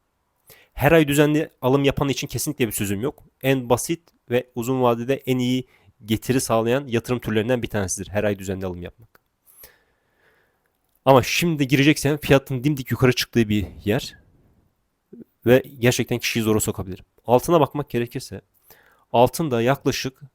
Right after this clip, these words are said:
dört bin dolara geldi ve piyasaya en son giren kimler?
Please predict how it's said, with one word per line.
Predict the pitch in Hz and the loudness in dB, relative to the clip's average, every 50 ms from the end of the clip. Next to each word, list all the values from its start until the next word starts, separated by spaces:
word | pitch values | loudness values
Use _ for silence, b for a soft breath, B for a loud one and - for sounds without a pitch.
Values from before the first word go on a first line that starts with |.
| _ _ _ _ _ _ _ - | _ _ _ _ _ _ _ 4
dört | 127 160 156 - - | 6 6 6 4 0
bin | 135 127 | -4 -2
dolara | 123 120 120 123 127 | 0 2 2 0 0
geldi | 113 98 90 90 95 110 135 139 - _ _ _ _ _ _ _ _ _ _ _ _ _ _ _ _ _ _ | -2 -4 -6 -6 -8 -12 -16 -18 -20 _ _ _ _ _ _ _ _ _ _ _ _ _ _ _ _ _ _
ve | 113 127 151 160 160 - - _ _ _ _ _ _ _ _ _ _ _ _ _ _ _ _ _ _ _ _ _ _ _ _ _ _ - | 2 4 4 6 4 2 -4 _ _ _ _ _ _ _ _ _ _ _ _ _ _ _ _ _ _ _ _ _ _ _ _ _ _ -12
piyasaya | - - 143 160 156 - 165 156 151 | -2 2 2 2 2 2 2 0 2
en | 147 147 151 | 2 2 0
son | 147 - 156 147 143 135 | 0 0 -2 -2 -2 -2
giren | 123 139 135 135 131 | -2 -2 -2 -2 -2
kimler? | 127 - 135 135 135 147 165 - - _ | -4 -4 -4 -4 -4 -4 -6 -8 -12 _